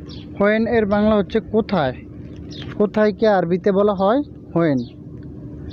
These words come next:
পাঁচ নম্বর আছে লেশ। লেশ এর বাংলা হচ্ছে কেন। কেনকে আরবিতে বলা হয় লেশ। ছয় নম্বরে আছে কিদা।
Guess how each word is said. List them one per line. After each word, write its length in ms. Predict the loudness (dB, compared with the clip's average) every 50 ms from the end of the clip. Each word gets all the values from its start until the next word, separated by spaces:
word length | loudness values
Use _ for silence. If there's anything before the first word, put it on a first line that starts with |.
| -12 -12 -12 -8 -2
পাঁচ 180 | -2 -2 0 0
নম্বর 220 | 0 2 4 4 2
আছে 180 | 2 2 4 4
লেশ। 320 | 4 6 6 4 2 0 -6 -12 -14 -14 -14 -14 -14 -14 -14 -12 -12 -12 -12 -10 -10 -10 -10 -4 0 2
লেশ 320 | 4 4 6 4 2 2 -2 -6 -8 -10 -6 0
এর 140 | 0 2 2 2
বাংলা 300 | 2 2 2 2 2 2
হচ্ছে 320 | 2 0 0 0 2 2 2 2 0 -2 -6 -10 -10 -10 -6 -2
কেন। 220 | 0 2 2 2 2 0 -2 -6 -10 -16 -16 -16 -16 -14 -14 -14 -14 -12 -12 -12 -12 -12 -12 -4
কেনকে 420 | 0 2 2 4 2 2 2 4 4
আরবিতে 380 | 4 4 4 2 0 0 2 2
বলা 240 | 4 4 4 4 2
হয় 260 | 2 2 2 2 2 0 -4 -8 -8 -2 2
লেশ। 380 | 4 6 6 6 4 4 2 -2 -8 -12 -14 -14 -14 -14 -14 -12 -12 -12 -10 -10 -10 -10 -10 -10 -12 -12 -12 -10
ছয় 240 | -4 0 2 4 4
নম্বরে 280 | 4 4 4 4 4 4
আছে 220 | 4 4 2 0 0 0 -2
কিদা। 360 | 0 2 4 4 4 4 2